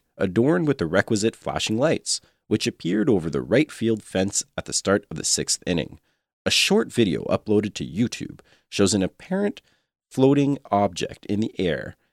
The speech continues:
heading towards the Queen Elizabeth Park just before the Canadians stroll to a five to one win over the Everett Equisox.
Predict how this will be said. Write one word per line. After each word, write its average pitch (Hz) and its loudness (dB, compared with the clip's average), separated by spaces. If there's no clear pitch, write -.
heading 170 4
towards 104 2
the 80 -2
Queen 143 -2
Elizabeth 92 -2
Park - -6
just 175 2
before 85 0
the 76 -2
Canadians 92 -2
stroll 107 0
to - -6
a 67 -2
five 120 0
to 147 0
one 117 0
win 80 -2
over 82 0
the 78 -6
Everett 101 0
Equisox. - -4